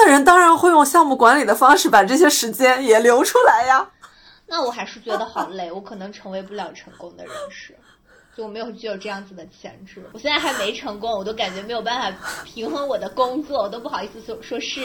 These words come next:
Speaker 2: 业跟我的就是个人休闲娱乐了。
Speaker 1: <laughs> 个人生活是吗？
Speaker 2: 对。
Speaker 1: 这个问题抛出来的最让人诟病的就是在问女性嘛，就是她就天然的设定女性是要投入家庭更多的嘛。
Speaker 2: 更多一，嗯。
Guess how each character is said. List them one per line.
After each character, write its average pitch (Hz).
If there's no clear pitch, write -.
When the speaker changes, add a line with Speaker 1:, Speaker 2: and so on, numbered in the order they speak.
Speaker 2:
业 208
跟 285
我 262
的 185
就 233
是 -
个 302
人 226
休 233
闲 196
娱 185
乐 185
了。 294
Speaker 1:
<laughs> -
个 277
人 254
生 254
活 233
是 233
吗？ 214
Speaker 2:
对。 277
Speaker 1:
这 427
个 415
问 427
题 330
抛 381
出 -
来 180
的 190
最 370
让 294
人 254
诟 269
病 233
的 190
就 226
是 196
在 220
问 208
女 -
性 -
嘛， 147
就 190
是 208
她 220
就 226
天 233
然 202
的 175
设 196
定 185
女 156
性 202
是 208
要 170
投 196
入 196
家 202
庭 226
更 -
多 -
的 190
嘛。 -
Speaker 2:
更 190
多 -
一， -
嗯。 202